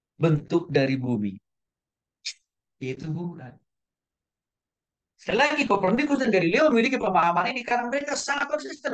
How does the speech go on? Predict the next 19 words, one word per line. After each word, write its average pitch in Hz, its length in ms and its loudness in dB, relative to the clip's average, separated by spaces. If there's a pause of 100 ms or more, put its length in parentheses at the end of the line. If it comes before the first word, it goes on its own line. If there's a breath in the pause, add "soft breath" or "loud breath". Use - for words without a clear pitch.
membaca 185 240 0
Alkitab. 139 400 -10 (1500)
Maka 143 240 -8
kesimpulan 165 480 -2
mereka, 185 320 -2
penemuan 160 560 -2
mereka, 147 480 -6 (880)
ya, 107 480 -6 (160)
sangat 151 480 -4 (1500)
konsisten 135 800 -6 (160)
sama 127 560 -2 (240)
dengan 123 400 -4
Alkitab 113 320 -6
sendiri. 98 240 -12
Di - 160 -8
sini 269 160 0
kita 262 160 2
bisa 170 240 0
belajar. 156 400 -2